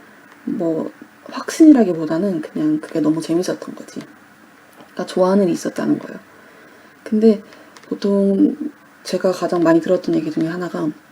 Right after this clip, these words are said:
좋아하는 일이 있는 사람이 부럽다는 얘기도 되게 많이 들었거든요.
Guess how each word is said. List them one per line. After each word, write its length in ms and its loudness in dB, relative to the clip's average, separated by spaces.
좋아하는 480 6
일이 140 0
있는 180 0
사람이 260 -6
부럽다는 440 -4
얘기도 200 -2
되게 160 -6
많이 160 0
들었거든요. 540 -8